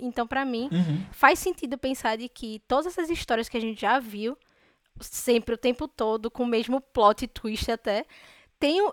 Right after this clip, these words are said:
Speaker 1: tem esse filme como ponto de referência, ou essa história como ponto de referência, sabe?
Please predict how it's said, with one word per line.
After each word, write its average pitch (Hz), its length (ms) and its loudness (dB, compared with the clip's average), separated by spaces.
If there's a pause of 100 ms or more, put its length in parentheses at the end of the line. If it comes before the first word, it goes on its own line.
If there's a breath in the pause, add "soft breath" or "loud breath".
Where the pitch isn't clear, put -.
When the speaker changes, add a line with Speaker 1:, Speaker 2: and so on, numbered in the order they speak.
(120)
Speaker 1:
tem 320 400 0
esse 247 180 0
filme 214 280 -4
como 208 260 -4
ponto 208 260 -8
de 208 80 -8
referência, 208 640 -4
ou 254 180 4
essa 262 200 2
história 226 360 0
como 208 220 -6
ponto 196 260 -12
de 196 80 -6
referência, 196 460 -10
sabe? 208 220 -6